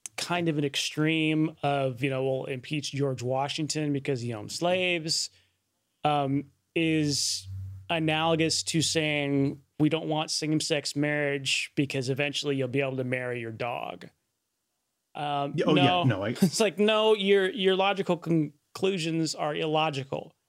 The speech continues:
Speaker 1: Um, yeah, the, that's why it's important that you explain how it is you get to that, uh, final
Speaker 2: Yes.
Speaker 1: outcome.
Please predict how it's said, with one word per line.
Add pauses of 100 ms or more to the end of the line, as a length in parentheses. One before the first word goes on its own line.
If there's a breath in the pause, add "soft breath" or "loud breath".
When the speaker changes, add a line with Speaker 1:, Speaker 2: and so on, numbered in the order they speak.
(580)
Speaker 1:
Um, (960 loud breath)
yeah,
the,
that's
why
it's
important
that
you (260)
explain
how
it
is
you
get
to
that, (680)
uh, (280)
final
Speaker 2:
Yes.
Speaker 1:
outcome.